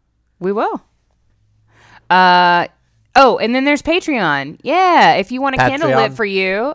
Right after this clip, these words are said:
Speaker 1: at the beginning of the episode, if you would like to send us to send you an invocation.
Speaker 2: If you would like to light our darkness.
Speaker 1: Yes, we need it. We need it.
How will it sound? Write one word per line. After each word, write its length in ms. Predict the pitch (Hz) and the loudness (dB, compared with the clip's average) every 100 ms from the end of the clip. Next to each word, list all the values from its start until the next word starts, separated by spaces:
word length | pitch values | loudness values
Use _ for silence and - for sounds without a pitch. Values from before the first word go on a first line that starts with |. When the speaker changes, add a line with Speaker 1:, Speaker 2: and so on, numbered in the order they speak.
| _ | _
Speaker 1:
at 220 | - 208 202 | -6 -4 -4
the 80 | |
beginning 320 | 190 190 202 190 | -8 -6 -6 -6
of 80 | |
the 80 | 180 | -4
episode, 360 | 175 185 196 214 | -6 -6 -8 -8
if 100 | 220 | -8
you 100 | 202 | -10
would 100 | 185 | -8
like 140 | 175 | -8
to 80 | 165 | -10
send 360 | 165 196 180 - - | -14 -14 -14 -16 -8
us 200 | 185 175 | -6 -6
to 100 | - | -12
send 260 | 160 190 180 | -12 -12 -10
you 120 | 180 | -6
an 140 | 160 156 | -6 -8
invocation. 1300 | 202 196 180 170 160 - 165 156 143 - 147 175 240 | -10 -8 -2 0 0 -2 -8 -8 -8 -10 -10 -10 -14
Speaker 2:
If 200 | 95 120 | -14 -10
you 100 | 120 | -8
would 120 | 113 | -8
like 220 | 110 101 | -10 -12
to 140 | - | -12
light 760 | 101 95 92 95 98 - _ - - | -12 -12 -10 -10 -10 -14 _ -20 -16
our 220 | 107 98 104 | -14 -12 -12
darkness. 760 | 92 87 - 92 90 - - 175 | -14 -16 -18 -20 -20 -20 -20 -8
Speaker 1:
Yes, 720 | 202 185 160 147 139 143 - | -4 0 0 -2 -6 -10 -12
we 160 | 175 180 | -8 -6
need 260 | 165 151 | -4 -4
it. 220 | 139 143 | -4 -6
We 220 | 190 185 180 | -6 -6 -4
need 400 | 170 160 160 139 | -4 -4 -6 -6
it. 260 | - - | -8 -12